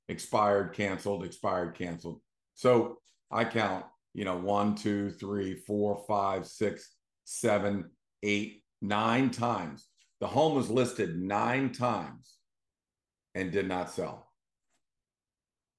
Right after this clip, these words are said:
That's what I'm talking about, folks. So, so basically, if we look at this, at this, uh, thing, and this is available on the K C Sampson team,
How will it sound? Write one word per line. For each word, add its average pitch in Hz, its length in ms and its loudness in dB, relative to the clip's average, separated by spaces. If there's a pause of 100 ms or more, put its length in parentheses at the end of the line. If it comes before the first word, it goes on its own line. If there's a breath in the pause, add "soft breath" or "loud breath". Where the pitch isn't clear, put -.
(1900)
That's - 120 -12
what 107 60 -4
I'm 87 60 -6
talking 92 300 0
about, 80 200 -6
folks. 82 260 -10 (840)
So, 107 420 2 (400 soft breath)
so 147 160 4
basically, 127 800 2 (440)
if 117 140 2
we 135 120 4
look 160 340 2
at 123 180 0
this, 117 460 0
at 98 240 -2
this, - 400 -4 (160)
uh, 85 240 -2
thing, 123 220 -2
and 165 120 2
this 196 200 2
is 185 100 0
available 139 580 4
on 123 280 2
the 147 40 -4
K 135 220 0
C 127 160 -4
Sampson 123 460 -2
team, 98 400 -4